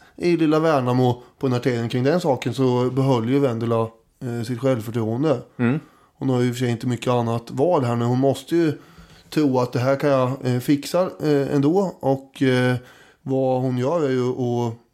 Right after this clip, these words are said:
Speaker 1: eh, sätta in en annons i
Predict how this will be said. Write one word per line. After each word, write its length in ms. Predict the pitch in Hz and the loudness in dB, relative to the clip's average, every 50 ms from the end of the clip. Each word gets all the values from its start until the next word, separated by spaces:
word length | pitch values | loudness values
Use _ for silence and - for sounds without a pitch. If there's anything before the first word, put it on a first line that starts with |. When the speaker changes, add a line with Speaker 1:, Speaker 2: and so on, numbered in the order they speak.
| _ - | _ -18
Speaker 1:
eh, 500 | - 117 110 95 90 82 87 82 76 80 127 | -16 -14 -12 -12 -12 -12 -12 -14 -14 -12 -6
sätta 300 | - 135 127 - 139 127 | -4 -4 -2 -2 -2 0
in 180 | 123 117 117 | 0 0 0
en 120 | 117 113 117 | 0 0 0
annons 640 | 117 117 117 139 175 185 151 120 107 - - - - | 0 2 2 2 4 4 2 2 0 -4 -10 -10 -2
i 320 | - 127 123 120 117 117 | 0 0 2 2 0 0